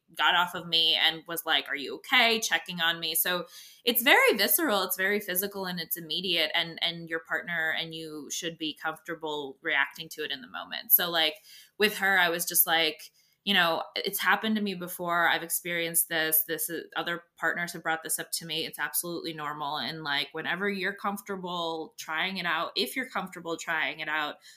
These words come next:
we can discuss, you know, a safe word and, and what's a yes and what's a no and what's okay."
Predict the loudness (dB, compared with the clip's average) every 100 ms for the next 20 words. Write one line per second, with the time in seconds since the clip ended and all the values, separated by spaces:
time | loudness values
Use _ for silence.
0 | _ -6 -2 -2 -2 0 0 2 4 4
1 | 4 2 0 -8 _ -4 0 2 2 0
2 | 0 2 2 0 -2 0 2 2 2 0
3 | -2 -4 -4 -6 -4 -4 -2 -2 0 -2
4 | -4 -10 -10 -10 -8 -4 -4 -4 -8 -6
5 | -4 -4 -2 0